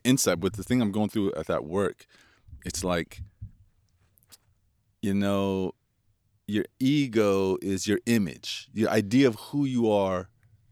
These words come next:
and you have different egos in different spots. So I had an idea of who I was in, in my work situation, and then hearing this thing, "Oh, you, we, I hear grumblings, you're not a team player, and you're showing up late." And so then it's, like,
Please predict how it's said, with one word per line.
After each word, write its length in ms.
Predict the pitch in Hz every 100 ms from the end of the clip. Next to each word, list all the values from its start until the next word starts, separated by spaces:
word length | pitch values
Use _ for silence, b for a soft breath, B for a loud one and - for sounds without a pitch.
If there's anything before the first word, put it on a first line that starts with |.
| _
and 180 | 117 107
you 80 | 107
have 100 | 107
different 280 | 120 98 113
egos 180 | 117 95
in 60 |
different 180 | 101 80
spots. 380 | - 85 - -
So 80 | 110
I 100 | 151
had 180 | 147
an 100 | 127
idea 280 | 117 98 120
of 80 | 107
who 100 | 107
I 60 | 95
was 320 | 104 101 90
in, 140 | 85
in 80 | 85
my 80 | 82
work 220 | 98 165
situation, 580 | - - 82 80 - 87 B B B
and 100 | 101
then 80 | 98
hearing 240 | 135 135
this 140 | 110 -
thing, 280 | 165 143 -
"Oh, 160 | 95 90
you, 180 | 90 80
we, 140 | 92 - 95
I 80 | 92
hear 160 | 98 98
grumblings, 380 | 98 98 95
you're 100 | 92
not 80 | 92
a 40 | 85
team 260 | - 95
player, 460 | - 95 92 92 92
and 140 | 78
you're 400 | - - - _
showing 300 | - - 98
up 80 | 92
late." 460 | 85 90 92 92 -
And 140 | 82 - b b b b b -
so 120 | 104
then 120 | 120
it's, 140 | 120 120
like, 240 | 95 -